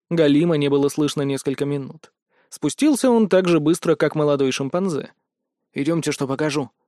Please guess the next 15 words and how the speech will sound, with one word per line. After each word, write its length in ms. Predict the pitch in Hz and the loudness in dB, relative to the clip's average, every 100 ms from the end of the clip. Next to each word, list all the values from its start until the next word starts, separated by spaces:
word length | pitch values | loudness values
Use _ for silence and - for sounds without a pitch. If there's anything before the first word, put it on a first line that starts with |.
| _ | _
заинтриговал 720 | 156 156 139 135 135 127 120 | -2 0 0 0 0 0 0
он 200 | 135 190 | 0 2
и 100 | 170 | 2
засунул 480 | 143 160 - 156 156 | 2 0 -2 -2 -2
глушак 440 | 165 156 139 123 135 | -2 -2 -2 -4 -6
в 60 | |
рот. 300 | 123 - - _ _ _ _ _ 185 | -8 -10 -20 _ _ _ _ _ 0
Мы 180 | 277 | 2
пошли 260 | 262 - 226 | 2 2 4
за 140 | 202 | 4
ним, 200 | 196 220 | 4 4
не 80 | 185 | 4
ломая 420 | 156 151 160 160 | 2 2 2 0
боевой 340 | 131 127 127 127 | 0 0 0 -2
порядок, 500 | 127 117 113 - | -4 -6 -8 -12